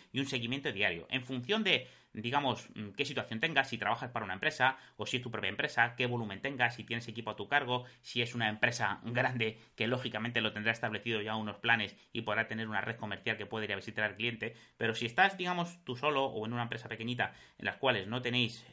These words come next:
uh, una red de comerciales o una posibilidad como tal, sí que es necesario que hagáis esta segmentación para saber a qué clientes les mando un mail, a qué clientes hago una llamada y le hago un seguimiento más, eh, periódico y a qué clientes, "Oye, esta aquí, esta factura no me la ha pagado, eh, más allá de noventa días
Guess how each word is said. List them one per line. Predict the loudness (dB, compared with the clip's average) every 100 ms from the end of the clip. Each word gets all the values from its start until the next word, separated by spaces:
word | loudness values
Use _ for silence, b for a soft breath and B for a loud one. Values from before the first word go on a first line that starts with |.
| -6
uh, | -4 -4 -4 -4 -6
una | -6 -2 0
red | 0 -2
de | -2
comerciales | -4 -2 0 0 0
o | -4
una | -2 -2 -2
posibilidad | -6 -4 -2 -2 -2
como | 0
tal, | 2 2 B B B
sí | 2 2
que | 2
es | 0
necesario | 0 0 0 0
que |
hagáis | 2 2
esta | 0 -2
segmentación | -2 -2 -4 -2 0 -2 0
para | -2 0
saber | 2 0 0 B B
a | -2
qué | -2 0
clientes | 0 0 -2
les |
mando | -4 -4
un | -2
mail, | 0 0 0
a | -4
qué | -2 -2
clientes | -2 -2 0
hago | 0
una | 0
llamada | 0 0 0
y |
le | 0
hago | -2
un | -4
seguimiento | -4 -2 -2 -4 -4
más, | -6 0 0 -2 -6
eh, | -6 -6 -8 -8 -8 -12 -2
periódico | 0 2 0 2 0 B B B
y | 0
a | 2
qué | 4 2
clientes, | 2 2 0 2
"Oye, | 0 0 -4 -4
esta | -4 2 0
aquí, | 2 -2
esta | -2 0
factura | 0 2 0 0
no | -2
me | 0
la | 0
ha |
pagado, | 2 2 2 -2 -4
eh, | -4 -2 -4 -2
más | -4 -2
allá | -2
de | -2
noventa | -2 -2 0 0
días | 2 2 0